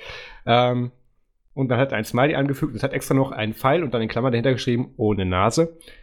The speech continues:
Wir haben auch sehr viel Feedback bekommen darüber, wie ihr eure Smileys schreibt. Ähm, ich find's immer schön, dass solche Sachen dann so viel Feedback triggern, <laughs> anstatt die Sachen, die wir sonst fragen.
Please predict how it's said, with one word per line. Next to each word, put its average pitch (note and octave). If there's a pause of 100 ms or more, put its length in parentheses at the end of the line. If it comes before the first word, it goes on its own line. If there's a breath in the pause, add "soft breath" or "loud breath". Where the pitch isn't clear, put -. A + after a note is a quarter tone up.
(120)
Wir A#2+
haben F3
auch D#3
sehr G3+
viel G3+
Feedback E3+
bekommen C#3
darüber, B2
wie A2+
ihr A2+
eure G2+
Smileys B2
schreibt. -
Ähm, G#2 (580 soft breath)
ich -
find's C3+
immer C3+
schön, C3
dass G#2
solche B2+
Sachen A#2+
dann A2+
so A2+
viel A#2+
Feedback A#2+
triggern, A#2
<laughs> -
anstatt A2+
die D3
Sachen, C3+
die A#2
wir G#2+
sonst C#3
fragen. D3+